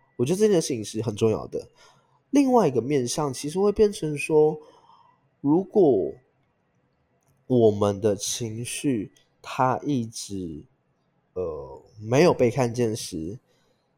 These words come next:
其实我们很难在跟自己互动、跟自己相处的过程中，有效地去建立一个安全感的状态。这是我觉得重要的一件事情。那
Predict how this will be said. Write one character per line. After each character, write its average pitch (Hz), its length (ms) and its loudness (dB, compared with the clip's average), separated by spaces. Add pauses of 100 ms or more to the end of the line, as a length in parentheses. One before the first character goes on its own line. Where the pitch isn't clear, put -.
(520)
其 - 340 -4
实 151 220 -6
我 123 220 0
们 98 220 -6
很 98 400 -6
难 95 320 -6
在 123 220 2
跟 113 260 -2
自 113 120 -8
己 104 140 -10
互 110 260 -4
动、 107 360 0
跟 113 160 -6
自 110 80 -8
己 98 80 -4
相 107 220 -4
处 104 120 -12
的 98 80 -4
过 104 260 -6
程 98 280 -10
中， 104 260 -10
有 101 160 -2
效 104 240 -4
地 104 120 -4
去 104 180 -10
建 107 300 -4
立 104 140 -4
一 101 60 -8
个 107 140 -2
安 98 180 -10
全 101 220 -14
感 87 200 -14
的 98 100 -16
状 - 300 -16
态。 - 180 -20 (1120)
这 - 160 -2
是 92 480 -4
我 107 140 -4
觉 113 220 -4
得 147 180 2
重 117 240 -4
要 98 180 -8
的 95 120 -12
一 104 120 -12
件 110 240 -10
事 107 220 -10
情。 107 380 -14 (640)
那 120 380 -2